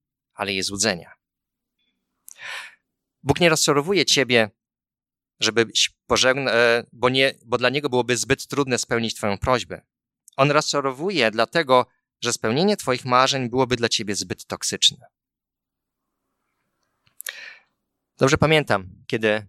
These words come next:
Bóg mnie raz bardzo mocno rozczarował. Rozczarował mnie, żebym pożegnał się, po to, żebym pożegnał się ze złudzeniem, że wiara jest czymś,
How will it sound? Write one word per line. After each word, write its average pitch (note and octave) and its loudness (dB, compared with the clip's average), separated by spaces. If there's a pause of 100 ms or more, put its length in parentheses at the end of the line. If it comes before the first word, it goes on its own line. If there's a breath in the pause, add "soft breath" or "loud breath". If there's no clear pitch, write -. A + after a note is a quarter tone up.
(120)
Bóg B2+ 0
mnie A2+ 0
raz G#2+ 0
bardzo G#2+ 0
mocno G#2 -4
rozczarował. G2 0 (1300)
Rozczarował E3 4
mnie, E3+ 4
żebym D3 0
pożegnał D#3+ 2
się, C3+ 0
po F3+ 2
to, D3+ 0
żebym C3 -2 (100)
pożegnał D3+ 0
się C3 -4
ze B2 0
złudzeniem, B2+ 2 (440)
że A#2 2
wiara E3 4
jest C#3 -2
czymś, G3+ 0